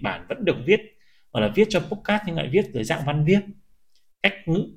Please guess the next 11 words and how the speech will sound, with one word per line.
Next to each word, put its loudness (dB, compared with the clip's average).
cách -8
hành -2
câu 4
nó, -4
cách -6
dùng 0
từ 0
nó -4
đều 0
không -6
ok, -4